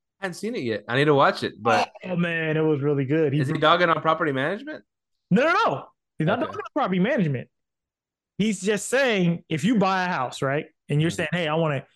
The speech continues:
Speaker 2: 'cause right now, he, he wrote, he ba-, basically started this, uh, it was, it was based off a Bigger Pockets article. It was something that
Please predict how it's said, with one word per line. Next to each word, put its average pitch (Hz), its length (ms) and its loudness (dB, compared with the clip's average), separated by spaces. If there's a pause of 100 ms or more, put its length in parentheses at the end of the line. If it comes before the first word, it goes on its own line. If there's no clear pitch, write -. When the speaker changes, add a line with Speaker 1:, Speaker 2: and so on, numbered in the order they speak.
(220)
Speaker 2:
'cause 202 160 0
right 254 160 0
now, 240 200 -2
he, 233 120 0
he 262 160 0
wrote, 240 280 2
he 233 100 0
ba-, 208 280 0
basically 214 540 -2
started 196 460 0
this, 185 300 -2
uh, 151 460 2 (720)
it 214 80 4
was, 226 120 2
it - 100 0
was 226 120 2
based 196 360 0
off 196 140 0
a 170 40 0
Bigger 160 260 0
Pockets 233 380 -2
article. 131 340 0
It 156 80 2
was 170 160 2
something 180 320 0
that 156 120 -2